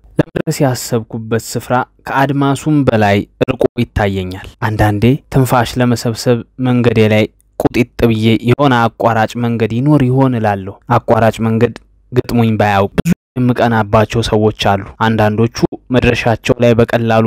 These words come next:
ቆመው ያየኋቸው ናቸው። ሌሎቹ ደግሞ መድረሻም ሆነ መነሻ ያላቸው ሳይመስል እጅጉን በገዘፈ ሰላም የሆነ ቦታ እንደተደላደሉ ቆመው ያገኘኋቸው ናቸው።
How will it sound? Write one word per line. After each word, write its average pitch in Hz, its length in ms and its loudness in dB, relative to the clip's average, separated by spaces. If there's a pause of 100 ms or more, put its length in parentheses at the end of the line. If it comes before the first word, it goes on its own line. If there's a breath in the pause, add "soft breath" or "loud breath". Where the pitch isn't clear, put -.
(100)
ቆመው 113 300 2
ያየኋቸው 113 680 2
ናቸው። 101 340 -4 (180)
ሌሎቹ 120 300 2 (100)
ደግሞ 117 260 2 (180)
መድረሻም 120 600 2
ሆነ 120 300 -2
መነሻ 113 400 0 (120)
ያላቸው 110 540 0
ሳይመስል 117 500 -2 (100)
እጅጉን 139 540 -2
በገዘፈ 117 540 -2 (260)
ሰላም 120 420 2
የሆነ 117 320 0
ቦታ 113 240 2 (260)
እንደተደላደሉ 117 840 2 (100)
ቆመው 113 320 2
ያገኘኋቸው 104 720 0
ናቸው። - 320 -8